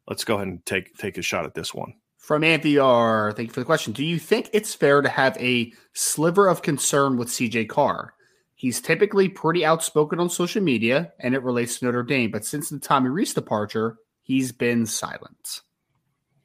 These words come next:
Speaker 1: Number one, I think it's a, it's an unfair thing to try to read into a kid's social media postings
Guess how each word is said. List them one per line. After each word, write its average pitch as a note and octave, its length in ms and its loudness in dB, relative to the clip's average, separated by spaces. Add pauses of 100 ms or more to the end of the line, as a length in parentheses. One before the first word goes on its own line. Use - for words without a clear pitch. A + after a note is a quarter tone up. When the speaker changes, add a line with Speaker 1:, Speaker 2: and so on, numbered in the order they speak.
(420)
Speaker 1:
Number E3 300 8
one, C3 320 8
I A#2 100 4
think C3 220 0
it's A#2+ 140 0
a, G#2+ 200 -2
it's A#2 180 -8
an A2+ 80 -2
unfair A#2 420 0
thing A2+ 360 -6
to G#2+ 100 -10
try A2 240 -2
to G#2+ 100 -6
read A2 240 -4
into A2 320 -4
a G2 40 -6
kid's G2 260 -8
social G2 320 -8
media F#2 280 -8
postings - 640 -14